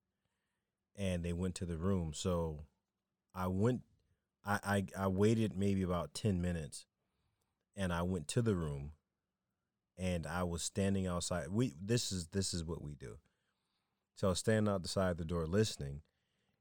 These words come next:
and one of her, one of her girlfriends was walking down the hall, but I was so into listening to what was going on. She, like, walked up on me. She's like,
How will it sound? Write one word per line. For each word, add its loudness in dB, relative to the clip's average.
and 2
one 4
of 2
her, 2
one 0
of -2
her 2
girlfriends 0
was -6
walking 6
down 2
the -2
hall, 4
but 0
I 2
was 0
so 8
into 4
listening 2
to -4
what -2
was -8
going -4
on. 0
She, 2
like, 4
walked 4
up 0
on 4
me. 4
She's -2
like, 4